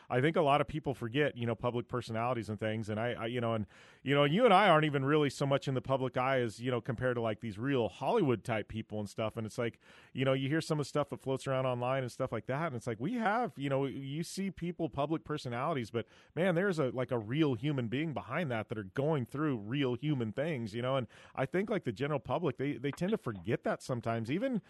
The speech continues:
even with social media influencers and stuff that aren't necessarily a celebrity per se, you know, it's like some of the words and things that people put online are just, like, it's crazy that,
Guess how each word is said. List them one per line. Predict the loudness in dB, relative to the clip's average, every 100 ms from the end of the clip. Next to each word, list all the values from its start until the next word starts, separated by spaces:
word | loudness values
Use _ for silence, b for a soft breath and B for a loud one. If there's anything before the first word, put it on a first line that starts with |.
| b b
even | 2 4
with | 4
social | 6 4 4 2
media | 2 4 2
influencers | 4 2 4 6 6 4 0 -2
and | -4
stuff | 2 2 2
that | 0
aren't | 2
necessarily | 0 -2 -2 0 2 4 2
a |
celebrity | 0 -2 0 2 0
per | -2 -4
se, | -2 -2 0 0
you | 0
know, | 0
it's | 0 0
like | 0 -2 b b
some | -4 0 2
of |
the | 2
words | 0 -2 2 2 2 -2
and | -2 0
things | 0 0 0
that | -4
people | -4 -6 -6
put | -4 -2
online | -2 -2 -2 -2
are | -4
just, | -6 -8 -10
like, | -8 -8
it's | -8 -12 -14 -18
crazy | -20 -12 -6 -4 -2 0
that, | 2 0